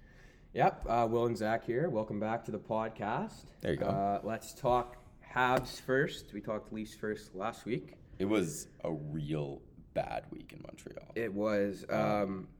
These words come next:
Speaker 1: things went from bad to worse, especially in the injury column.
Speaker 2: Oh my
Speaker 1: Would you like to
Speaker 2: goodness.
Speaker 1: go over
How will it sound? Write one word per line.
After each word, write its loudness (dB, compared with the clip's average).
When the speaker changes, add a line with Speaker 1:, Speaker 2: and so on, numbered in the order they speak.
Speaker 1:
things 0
went 2
from -4
bad 2
to -2
worse, 4
especially -2
in -2
the -2
injury 8
column. 2
Speaker 2:
Oh -10
my -10
Speaker 1:
Would -4
you 4
like 4
to 0
Speaker 2:
goodness. -2
Speaker 1:
go 4
over 2